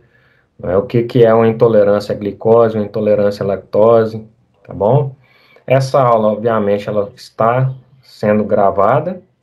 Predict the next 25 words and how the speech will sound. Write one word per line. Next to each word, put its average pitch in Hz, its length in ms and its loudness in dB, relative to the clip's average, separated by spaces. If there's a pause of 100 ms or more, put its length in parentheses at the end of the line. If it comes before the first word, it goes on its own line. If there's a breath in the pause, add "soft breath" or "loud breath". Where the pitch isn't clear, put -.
(240)
ok? 175 500 -2 (800 soft breath)
E 123 80 -6
aí 110 200 2
nós 131 240 2
já 131 80 4
chegamos 117 560 -4
aí 104 200 -4
a 110 80 2
três 110 380 -6
horas 101 540 -6 (100)
de 120 200 -6
aula, 87 300 -6 (1300)
certinho? 127 680 -2 (140)
Passamos 127 480 -2
aí 113 80 2
no 113 120 -2
primeiro 113 300 2
momento 104 460 0
o - 20 -8
plano 110 280 -2
de 131 100 0
ensino, 214 640 2 (580 loud breath)
né? 101 120 -6
Depois 113 400 -2
passamos 117 580 -4